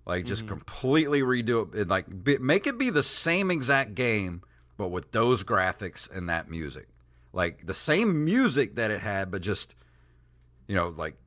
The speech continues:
Speaker 1: with, like, an orchestra or <laughs> something.
Speaker 2: Yeah.
Speaker 1: Like, that would be
Speaker 2: You'd even
Speaker 1: s-
Speaker 2: remaster the soundtrack.
Speaker 1: Yeah, it would just be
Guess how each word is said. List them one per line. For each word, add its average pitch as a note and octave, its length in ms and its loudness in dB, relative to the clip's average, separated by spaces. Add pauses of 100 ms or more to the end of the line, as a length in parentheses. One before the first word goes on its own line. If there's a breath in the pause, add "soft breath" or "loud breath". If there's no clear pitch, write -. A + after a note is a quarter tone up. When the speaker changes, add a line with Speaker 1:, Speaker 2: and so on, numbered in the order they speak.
(540)
Speaker 1:
with, G#2 220 2
like, G#2+ 200 0
an G#2 140 0
orchestra G#2 760 2
or A#2 120 4
<laughs> - 20 2
something. E3+ 500 8
Speaker 2:
Yeah. B2+ 80 4
Speaker 1:
Like, A2+ 260 4 (360 loud breath)
that C#3 220 2
would C#3+ 200 4
be E3+ 100 4
Speaker 2:
You'd F3+ 120 10
even F#3+ 140 6
Speaker 1:
s- E3+ 60 2
Speaker 2:
remaster E3+ 520 6
the C3 80 -4
soundtrack. A#2 560 -2
Speaker 1:
Yeah, C#3+ 360 2
it A#2 120 0
would B2 200 2
just C#3+ 360 -2
be B2 480 2